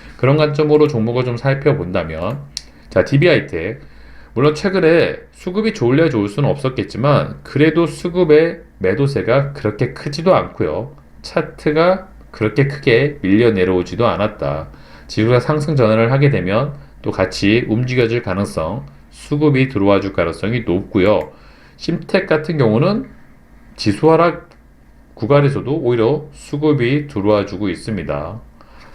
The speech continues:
자, 상승 전환이 된다면 훨씬 더 위로 올라갈 가능성이 높다고 보는 게 과언이 아니겠죠.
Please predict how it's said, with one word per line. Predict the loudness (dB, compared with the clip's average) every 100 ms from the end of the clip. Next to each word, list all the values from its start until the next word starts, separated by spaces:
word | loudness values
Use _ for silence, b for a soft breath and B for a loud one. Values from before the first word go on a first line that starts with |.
| B B B
자, | -2 0
상승 | 0 0 0
전환이 | 2 2 2 2
된다면 | 0 0 2 2 0 -6 -4
훨씬 | -4 -2 -2
더 | 2 4 2 -4 -6
위로 | -2 0 4
올라갈 | 4 4 2
가능성이 | -4 -6 -4 -4
높다고 | -4 -6 -4 -2 -2
보는 | -4 -4 0
게 | 2 2 0 -2
과언이 | 0 2 2
아니겠죠. | 0 0 -2 -4 -4 -4 -4